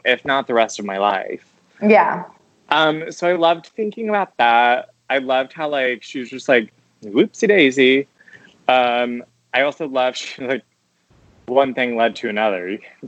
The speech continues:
Speaker 1: You know what happens when you, like, two candles.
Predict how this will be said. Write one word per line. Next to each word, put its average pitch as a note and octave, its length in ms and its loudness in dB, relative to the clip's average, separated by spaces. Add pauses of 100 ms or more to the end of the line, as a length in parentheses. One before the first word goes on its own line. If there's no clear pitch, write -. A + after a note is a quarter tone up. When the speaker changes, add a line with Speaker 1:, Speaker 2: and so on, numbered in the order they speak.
(320)
Speaker 1:
You B2 220 2
know B2+ 120 2
what A#2 100 2
happens A2 340 0
when G#2 100 -6
you, G#2+ 240 -4
like, G2+ 200 -8 (260)
two F#3 280 -2
candles. F2+ 800 -10